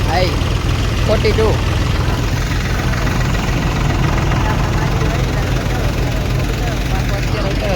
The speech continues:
જો. કેવો છે ફાલ તમે કહી દો જરીક. સારો પાર છે. આટલા ઊભા છે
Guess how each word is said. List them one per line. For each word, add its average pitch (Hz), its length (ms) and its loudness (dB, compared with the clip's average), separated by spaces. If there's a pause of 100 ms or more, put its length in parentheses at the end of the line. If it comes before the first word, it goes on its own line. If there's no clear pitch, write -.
જો. 190 100 2 (2500)
કેવો 247 180 2 (120)
છે 220 80 2 (120)
ફાલ 214 200 2
તમે 180 260 0
કહી 202 200 0
દો 202 160 2
જરીક. 160 180 0 (2000)
સારો 220 220 2
પાર 220 300 0
છે. - 200 0 (3500)
આટલા 190 220 2
ઊભા 214 260 4
છે 214 100 2